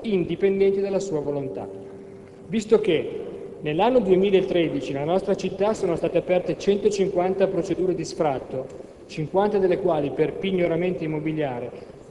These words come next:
quasi tutte a carico di nuclei familiari con all'interno minori, anziani e disabili, le ampie e diverse risposte che l'amministrazione ha messo in atto, tra cui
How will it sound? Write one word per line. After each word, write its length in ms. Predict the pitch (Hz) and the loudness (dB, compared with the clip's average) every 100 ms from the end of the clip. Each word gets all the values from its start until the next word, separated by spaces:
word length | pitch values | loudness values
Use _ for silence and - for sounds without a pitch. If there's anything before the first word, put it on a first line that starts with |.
| - | 2
quasi 300 | 175 180 190 | 4 4 4
tutte 240 | 233 - | 2 4
a 40 | 202 | 4
carico 360 | 196 202 196 | 6 4 4
di 100 | 175 | 2
nuclei 360 | 170 214 208 180 | 4 2 4 2
familiari 580 | 175 165 165 175 151 143 | 2 0 0 0 0 0
con 120 | 147 | -2
all'interno 460 | 151 160 165 175 156 | -2 0 2 2 2
minori, 500 | 160 180 170 139 123 - - - | 0 0 0 0 -4 -8 -12 -12
anziani 480 | - 147 - 175 156 | -10 -6 0 0 0
e 60 | 143 | -2
disabili, 840 | 151 147 135 117 131 151 - - - - - | -2 -2 -2 -4 -6 -8 -10 -16 -18 -18 -6
le 140 | 151 | 2
ampie 300 | 202 247 226 | 4 4 2
e 20 | |
diverse 420 | 196 185 202 208 196 | 2 6 6 6 4
risposte 540 | 180 - 196 202 202 | 2 2 0 2 2
che 80 | 180 | 2
l'amministrazione 760 | 170 170 170 170 165 - 208 180 | 2 2 0 2 2 2 2 2
ha 20 | |
messo 320 | 165 165 - | 0 0 0
in 100 | 165 | 0
atto, 260 | 180 160 147 | 0 0 0
tra 160 | 160 | 0
cui 300 | 156 165 143 | 0 0 0